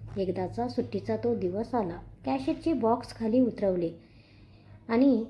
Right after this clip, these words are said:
देऊन टाकायच्या आधी सगळ्या कॅसेट पुन्हा एकदा डोळे भरून बघून घ-, घ्याव्याशा वाटल्या. पहिली कॅसेट हाताला लागली, अर्थ आणि साथ साथ. मी बघितले, कॅसेट कव्हर अर्ध्या भागात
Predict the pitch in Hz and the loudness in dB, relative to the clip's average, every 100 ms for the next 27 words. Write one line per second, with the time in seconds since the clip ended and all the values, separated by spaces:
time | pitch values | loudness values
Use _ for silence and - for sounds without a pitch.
0 | - 214 214 269 262 196 196 196 233 202 | -2 4 4 4 0 -2 -2 -2 -4 -4
1 | 180 240 - 254 226 285 330 - 262 - | -2 -2 -2 -2 0 0 0 0 -2 0
2 | 277 - - 285 285 370 320 247 220 254 | -2 -2 2 4 4 2 0 -4 -2 0
3 | 226 202 214 254 202 208 247 262 285 311 | 0 2 4 4 2 2 4 6 6 4
4 | 294 208 190 226 269 277 269 - - 220 | 2 0 -2 2 4 2 0 -10 -12 -6
5 | 208 208 208 196 180 175 262 294 269 - | -6 -4 -4 -4 -6 -6 -4 -2 -2 -2
6 | 175 - - - - - - 294 302 359 | -6 -8 -16 -18 -16 -14 2 4 6 4
7 | 349 202 - 190 - - - 202 202 208 | 2 -2 -2 -6 -6 -14 -8 -6 -4 -2
8 | 214 170 156 165 - - - - - 220 | -2 -4 -4 -6 -10 -20 -20 -18 -4 -4
9 | 220 208 175 - - - - - - - | -2 -2 -2 -8 -20 -20 -20 -20 -18 -10
10 | 190 208 240 180 - - 220 202 202 - | -2 2 2 0 -8 -10 -4 -4 -4 -6
11 | 175 165 - - - - - - 302 220 | -6 -6 -14 -20 -20 -20 -10 0 2 2
12 | 165 165 170 165 - - 262 254 320 320 | -2 -4 -6 -10 -6 2 2 2 0 0
13 | - 214 202 214 214 214 180 185 233 208 | -2 -2 0 -2 -4 -4 -4 -2 -2 -2
14 | 175 208 | -4 -6